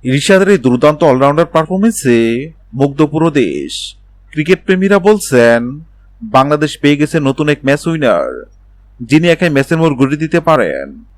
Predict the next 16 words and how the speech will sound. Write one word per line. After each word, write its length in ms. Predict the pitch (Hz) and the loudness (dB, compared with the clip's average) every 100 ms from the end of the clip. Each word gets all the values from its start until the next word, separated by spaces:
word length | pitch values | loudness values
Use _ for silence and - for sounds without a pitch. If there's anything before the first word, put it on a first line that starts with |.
| - | -4
হ্যাঁ 180 | 139 143 | 2 4
দর্শক, 680 | 147 143 151 147 143 - - | 4 2 6 6 6 2 -12
আজকের 380 | - 131 - 175 | -6 -6 -2 0
ম্যাচে 600 | 190 180 135 127 127 135 170 _ - | 0 0 2 2 2 -2 -10 _ -4
রিশাদের 420 | 127 - 147 143 | -2 2 2 4
ব্যাটিং 300 | 131 131 147 | 4 2 2
এবং 240 | 139 143 131 | 2 2 4
বোলিং 240 | 135 143 | 4 4
আপনার 240 | 143 143 | 0 0
কাছে 180 | 143 143 | -2 -2
কেমন 240 | 143 143 147 | 0 2 2
লেগেছে 260 | 139 135 | 2 0
অবশ্যই 300 | 135 151 175 | -2 -2 -2
কমেন্ট 280 | 160 160 160 | -2 -2 -2
করে 120 | 165 | -4
জানাবেন। 460 | 151 104 80 69 | -2 -4 -4 -10